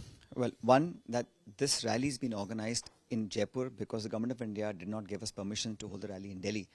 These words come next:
which is where we were supposed to hold the rally. But nevertheless, this is a national rally. People from across the country in the lakhs will come and attend this rally to give a simple message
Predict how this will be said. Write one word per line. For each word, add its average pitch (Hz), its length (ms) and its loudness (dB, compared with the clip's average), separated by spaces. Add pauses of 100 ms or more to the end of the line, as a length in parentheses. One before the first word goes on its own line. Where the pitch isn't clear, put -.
(260)
which 107 140 -8
is 107 80 -4
where 104 140 -4
we 104 100 -4
were 104 60 -6
supposed 101 360 -10
to 113 60 -12
hold 95 160 -12
the 85 60 -10
rally. - 260 -12 (340)
But 123 140 -2 (160)
nevertheless, 160 380 6
this 139 200 -4
is - 0 -
a 139 60 0
national 110 340 -2
rally. 113 260 -4
People 110 260 -8
from 104 200 -6
across 113 320 -4
the - 80 -4
country 113 480 -6 (100)
in 104 180 -4
the 98 80 -6
lakhs 110 400 4
will 107 100 -10
come 113 140 -8
and 98 100 -8
attend 98 200 -8
this 98 160 -8
rally - 300 -10
to 131 60 -10
give 127 180 -4
a 147 60 -2
simple 160 400 6
message 107 440 0